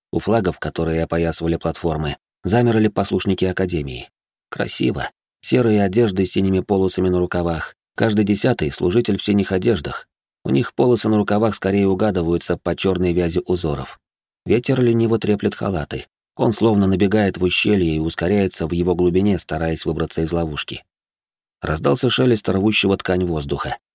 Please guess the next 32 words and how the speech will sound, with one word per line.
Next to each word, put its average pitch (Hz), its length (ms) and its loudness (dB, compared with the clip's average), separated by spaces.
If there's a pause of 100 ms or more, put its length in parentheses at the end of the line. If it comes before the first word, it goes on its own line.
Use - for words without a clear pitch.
Через 82 260 -2
пропасть 85 460 -2
ущелья 92 440 2
метнулись 87 420 0
фигуры 87 320 0
учителей. 85 540 0 (220)
На 80 80 -2
нашу 104 260 0
площадку 104 500 0
приземлился 95 580 0
старик 85 400 -2
Урик. 76 380 -2 (360)
Оглядел 90 480 2
нас, 95 300 0 (120)
довольно 87 380 0
кивнул. 82 400 0 (460)
Раздался 110 480 0
зычный 107 400 0
голос 92 260 2
главы. 87 400 0 (560)
«Ученики, 135 1000 4 (320)
вы 98 280 2
собрались 139 600 4
здесь 135 300 4
не 135 120 4
для 131 180 4
того, 131 320 4
чтобы 123 260 2
пройти 113 400 4
какой-то 113 440 4
там 110 220 4
экзамен. 101 540 2